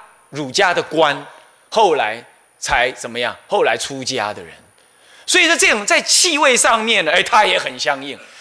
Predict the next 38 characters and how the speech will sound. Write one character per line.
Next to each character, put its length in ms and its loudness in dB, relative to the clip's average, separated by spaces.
不 100 -16
过 120 -6
当 140 2
然 100 -2
祖 240 -4
师 180 -2
是 80 -2
没 160 0
问 180 0
题 220 -12
的 80 -6
啦， 100 -12
我 100 0
是 140 -4
说 100 0
他 160 4
会 80 6
特 240 0
别 120 2
选 240 -2
择 120 -2
这 120 -2
一 100 -2
位， 200 -2
我 160 -2
想 180 -2
也 140 -4
是 140 -8
有 120 -8
这 80 -8
种 160 -10
气 200 0
味 120 -2
相 240 -4
投 140 -12
的 80 -14
原 100 -18
因。 240 -20